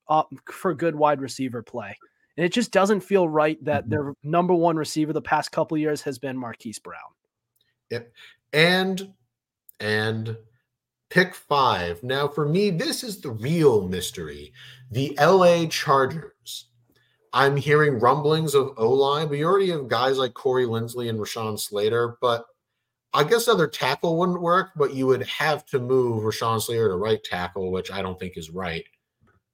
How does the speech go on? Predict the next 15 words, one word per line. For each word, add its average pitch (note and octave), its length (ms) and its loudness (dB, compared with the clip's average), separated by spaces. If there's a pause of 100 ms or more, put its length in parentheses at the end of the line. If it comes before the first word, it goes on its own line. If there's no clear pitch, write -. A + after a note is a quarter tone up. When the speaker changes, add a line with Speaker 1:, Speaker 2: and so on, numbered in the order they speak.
(200)
Speaker 1:
Yeah. B2+ 300 -6 (540)
Speaker 2:
Oh, G#2 480 4
I F2 120 -4
made E2+ 200 -6
a E2 60 -8
joke D#2+ 340 -14
accidentally. E2+ 520 -12
I'm G#2+ 160 -6
sorry. E2 380 -6
Please A2 260 -6
forgive E2 400 -8
me. G2+ 160 -8 (220)
<laughs> G2+ 80 -10 (760)
And D3+ 240 6
then, A3 420 6